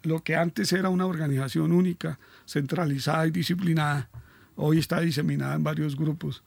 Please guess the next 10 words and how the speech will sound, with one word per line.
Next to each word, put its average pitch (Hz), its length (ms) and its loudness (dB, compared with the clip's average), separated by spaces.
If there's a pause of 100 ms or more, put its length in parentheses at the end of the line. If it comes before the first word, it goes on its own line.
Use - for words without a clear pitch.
(420)
que 143 100 -4
mal 139 260 0
llama 156 280 0
la 135 160 -2
prensa 143 400 0
disidencia, 147 640 -4
etcétera, 156 460 -8
etcétera. 175 480 -8 (520)
Se 151 160 0
han 165 320 4